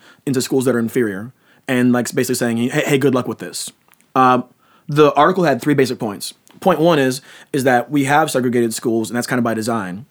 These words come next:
People with means, uh, they live in suburban districts, or they put themselves near schools that are filled with other suburban well-to-do kids, and they're kind of, like,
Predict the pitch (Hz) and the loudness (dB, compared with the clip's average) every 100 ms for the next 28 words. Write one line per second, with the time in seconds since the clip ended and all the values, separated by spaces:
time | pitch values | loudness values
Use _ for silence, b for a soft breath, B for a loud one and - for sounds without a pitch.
0 | _ - 160 151 139 131 131 165 180 - | _ -4 0 0 2 2 2 0 -4 -8
1 | B B - 127 117 120 139 139 123 127 | B B -4 0 0 2 4 4 2 0
2 | 123 117 120 - 139 143 143 151 156 185 | 0 0 -4 -6 0 2 4 2 0 -2
3 | - 139 127 123 135 131 120 131 127 123 | -2 -2 0 0 -2 -4 0 0 0 -2
4 | - B 135 127 135 135 127 - 139 131 | -8 B -2 2 4 4 2 0 2 4
5 | 131 123 127 120 120 110 135 127 123 - | 2 -2 -2 0 0 0 0 0 0 0
6 | 123 127 127 - 127 131 127 123 127 127 | 0 2 2 0 0 2 2 0 0 -2
7 | 139 139 147 B B - 127 123 131 117 | 0 0 -2 B B -4 -2 0 0 -2
8 | 113 | -4